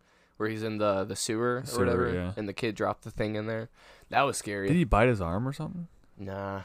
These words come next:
Speaker 1: think he just nibbled at him or something. <laughs>
Speaker 2: Dude, that's
Speaker 1: I don't know. I
Speaker 2: weird.
Speaker 1: think he just jumped. I think he was asking for popcorn or he had some or something.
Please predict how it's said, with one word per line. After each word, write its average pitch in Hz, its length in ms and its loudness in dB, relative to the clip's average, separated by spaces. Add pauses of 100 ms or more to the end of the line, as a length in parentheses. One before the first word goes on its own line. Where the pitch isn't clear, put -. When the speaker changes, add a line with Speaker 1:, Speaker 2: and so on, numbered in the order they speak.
(180)
Speaker 1:
think 117 140 -4
he 104 40 -2
just 98 120 -8
nibbled 95 320 -6
at 98 180 -4
him 98 100 -4
or 98 60 -6
something. - 580 -2
<laughs> - 760 8 (680)
Speaker 2:
Dude, 90 300 -2
that's 90 120 0
Speaker 1:
I - 20 4
don't 131 100 6
know. - 20 6
I 131 60 6
Speaker 2:
weird. 120 100 4
Speaker 1:
think 170 140 0
he 151 60 2
just 117 140 -4
jumped. 107 340 2
I - 80 -2
think 165 100 2
he 190 60 4
was 131 80 2
asking 117 360 0
for 98 160 0
popcorn 95 560 0
or 92 100 -2
he 98 80 -2
had 110 220 -2
some 92 280 -6
or 98 60 -6
something. - 460 -10